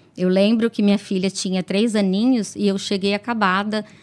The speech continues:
assim, da, da escola, tudo. Ela falou, "Mãe, vem aqui que eu fiz um presente pra você."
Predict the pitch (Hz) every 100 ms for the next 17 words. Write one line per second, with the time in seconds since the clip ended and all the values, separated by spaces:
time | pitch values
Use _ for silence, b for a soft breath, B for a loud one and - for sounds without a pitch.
0 | B B - 190 - 202 190 190 180 180
1 | 196 - - 208 208 202 196 220 208 208
2 | 240 240 302 320 254 294 349 320 359 -
3 | 294 311 392 359 302 339 480 - 415 392
4 | 480 - - - 254 453